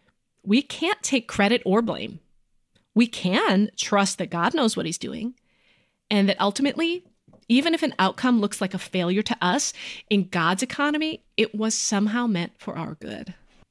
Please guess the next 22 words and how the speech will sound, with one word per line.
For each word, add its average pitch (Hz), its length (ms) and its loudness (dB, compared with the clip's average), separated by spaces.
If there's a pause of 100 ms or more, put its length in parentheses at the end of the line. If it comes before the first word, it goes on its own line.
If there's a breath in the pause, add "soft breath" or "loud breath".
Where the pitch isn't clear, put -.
(140)
I 214 60 -2
kind 269 240 2
of 330 80 -2
want 285 140 2
to 208 60 4
sing 196 260 2
that 180 180 -2
Garth 165 300 0
Brooks 175 260 -4
song 165 240 -2
right 160 160 -4
now, 151 200 -6
you 160 140 -8
know, 180 320 -4
"Some 190 220 2
of 190 160 2
God's 170 300 -2
greatest 175 360 0
gifts 170 320 -2
are - 140 -6
unanswered 156 460 -2
prayers." - 500 -6